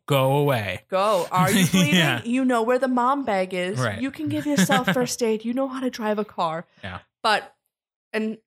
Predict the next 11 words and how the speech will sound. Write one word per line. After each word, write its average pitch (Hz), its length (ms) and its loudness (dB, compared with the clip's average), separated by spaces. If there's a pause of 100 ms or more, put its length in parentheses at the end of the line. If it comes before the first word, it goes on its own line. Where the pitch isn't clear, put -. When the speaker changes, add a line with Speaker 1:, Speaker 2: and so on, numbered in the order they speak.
(180)
Speaker 2:
for 262 100 0 (120)
me, 294 140 0
sometimes, 311 360 -4
sometimes 240 440 -2
it's 208 300 -12
that 214 240 -2
area 226 340 2
of 185 100 -4
where 190 100 0
you're 185 200 -2
like, 185 300 -2